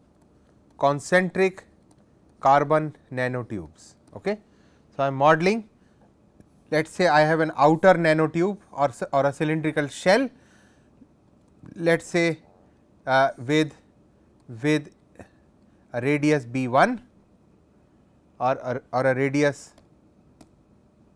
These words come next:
well, B two, and then I have, I have an inner shell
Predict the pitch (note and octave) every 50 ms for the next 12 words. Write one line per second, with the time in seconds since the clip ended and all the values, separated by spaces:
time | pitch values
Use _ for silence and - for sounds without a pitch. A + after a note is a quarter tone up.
0 | _ _ _ _ _ _ _ _ _ A#2+ A2+ G#2 G2 A#2 A2+ G#2 - D#3 F#3 B3
1 | D4 - - - _ _ _ _ _ _ _ _ _ _ _ _ _ D3+ C#3 C3
2 | A#2+ - F#3 G#3 A3 A3 G#3+ G3+ - _ _ _ _ _ _ _ _ B2+ C3+ C#3+
3 | C#3 C3 D3 D3+ D3+ D3+ D3+ C3+ - _ _ _ _ _ _ _ _ _ _ _
4 | _ _ _ _ _ _ _ _ _ _ _ _ _ _ _ - _ _ _ _
5 | _ A#2+ C3 C3+ C#3 C#3+ C#3+ D3 D3+ D3+ - F3+ G3 G#3 A3+ A3+ F#3+ - - F#3+
6 | F3 F3 G3+